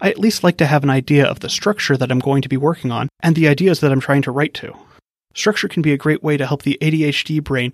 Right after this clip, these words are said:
work through some of those problems where we don't know where to go next. Now, sometimes I find that when I'm writing, that I'm still coming up with plenty of new ideas while I'm actually writing. And it's not always about the section that I'm writing on.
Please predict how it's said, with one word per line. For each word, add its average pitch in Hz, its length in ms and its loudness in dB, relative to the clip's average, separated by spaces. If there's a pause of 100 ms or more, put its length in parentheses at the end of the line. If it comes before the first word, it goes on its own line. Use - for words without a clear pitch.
(140)
work 202 220 2
through 208 220 -2
some 180 200 2
of 170 60 4
those 156 160 4
problems 165 520 0
where 143 160 2
we 143 120 2
don't 160 260 2
know 151 140 4
where 143 200 2
to 135 60 2
go 135 160 0
next. - 500 -4 (1400)
Now, 180 80 2
sometimes 220 420 2
I 151 80 0
find 160 280 0
that 156 120 -2
when 143 120 0
I'm 139 100 2
writing, 143 240 0 (140)
that 175 100 2
I'm 170 120 4
still 254 200 -2
coming 214 300 2
up 196 100 2
with 160 140 -4
plenty 202 260 2
of 139 100 0
new 202 180 4
ideas 170 440 2 (140)
while 165 180 -2
I'm 170 80 2
actually 170 340 -4
writing. 170 360 -4 (640)
And 185 180 -2 (160)
it's - 200 -4
not 294 180 0
always 226 360 2
about 175 280 0
the 156 80 -4
section 208 380 0
that 139 120 2
I'm 139 160 0
writing 160 320 2
on. 190 420 -2